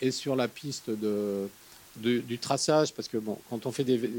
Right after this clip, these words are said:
euh, Fortiche, vous faites beaucoup d'animation, mais nous, on fait beaucoup de V F X, donc on, on, on fait venir beaucoup d'images à la maison, en fait. Et, euh, quand on voit, par exemple, là, maintenant, les standards, c'est du quatre K,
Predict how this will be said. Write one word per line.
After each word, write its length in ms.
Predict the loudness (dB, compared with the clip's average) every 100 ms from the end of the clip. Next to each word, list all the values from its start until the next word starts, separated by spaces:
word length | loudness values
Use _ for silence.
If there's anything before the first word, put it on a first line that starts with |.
| -10 -18 -20 -20 -20 -2
euh, 180 | 2 2
Fortiche, 420 | 0 -6 -4 -4
vous 100 | -2
faites 180 | 0 0
beaucoup 160 | 2 2
d'animation, 580 | 4 6 4 2 0 2
mais 80 |
nous, 120 | 2 0
on 40 |
fait 120 | 0
beaucoup 220 | -4 -4
de 40 | 0
V 160 | 2
F 140 | 2 -2
X, 180 | -6 -2
donc 160 | -2 -2
on, 160 | -4 -6 -8
on, 340 | -2 -2 -2 -4
on 60 | -6
fait 160 | -2 2
venir 220 | 2 2
beaucoup 200 | 0 -2
d'images 400 | 0 2 2 0
à 60 |
la 100 | -2
maison, 300 | 0 0 -2
en 40 | -4
fait. 200 | -8 -12 -14 -20 -20 -20 -12 0
Et, 200 | 4 4
euh, 240 | 4 2
quand 220 | 0 -2
on 80 | 0
voit, 180 | 2 2
par 200 | 2 -2
exemple, 320 | -4 -6 -4
là, 100 | 0
maintenant, 240 | 0 0 0
les 80 |
standards, 520 | 0 -2 0 2 2 -2
c'est 140 | -6
du 100 | -10
quatre 220 | -8 -8 -6
K, 220 | -4 -4